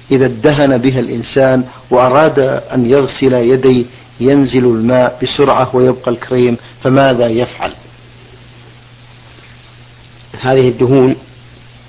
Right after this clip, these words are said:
Speaker 2: إذا كانت جامدة تمنع وصول الماء، فإنه لا بد من إزالتها،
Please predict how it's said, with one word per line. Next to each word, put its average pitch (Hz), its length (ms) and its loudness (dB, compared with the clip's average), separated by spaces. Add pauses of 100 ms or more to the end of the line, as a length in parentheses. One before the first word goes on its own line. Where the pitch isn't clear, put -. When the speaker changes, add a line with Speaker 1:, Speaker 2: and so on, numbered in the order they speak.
(140)
Speaker 2:
إذا 110 160 -4
كانت 127 380 -2
جامدة 113 520 -4 (1160)
تمنع 131 360 0
وصول 104 460 -6
الماء، 110 360 -4 (1000)
فإنه 113 520 -4
لا 135 160 2
بد 135 300 -4
من 131 180 0
إزالتها، 120 480 -6